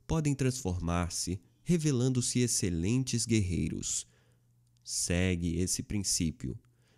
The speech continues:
Não deixes escapar nenhuma oportunidade. Os cinco elementos não se encontram sempre juntos, tampouco são igualmente puros.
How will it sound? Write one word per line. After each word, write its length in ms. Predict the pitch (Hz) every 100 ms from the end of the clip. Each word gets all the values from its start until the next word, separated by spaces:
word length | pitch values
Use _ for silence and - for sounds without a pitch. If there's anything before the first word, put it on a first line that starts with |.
| -
Não 180 | 180 208
deixes 480 | 127 131 131 104 92
escapar 680 | - - 67 - 110 113
nenhuma 720 | 101 127 120 101 117 127 113 95
oportunidade. 1200 | 104 - 107 - 113 110 95 82 90 85 80 - _ _ _ _ - -
Os 180 | 85 -
cinco 340 | - 123 127
elementos 800 | 104 85 78 110 117 76 71 - -
não 220 | 127 156
se 180 | - 156
encontram 560 | 117 - 123 127 117
sempre 400 | 110 - 127 123
juntos, 600 | 107 82 85 - - - _ _ _ -
tampouco 800 | 85 78 - 101 123 139 - 147
são 420 | 147 - 78 80
igualmente 800 | 95 120 104 82 76 87 110 -
puros. 680 | 127 - 101 95 - - -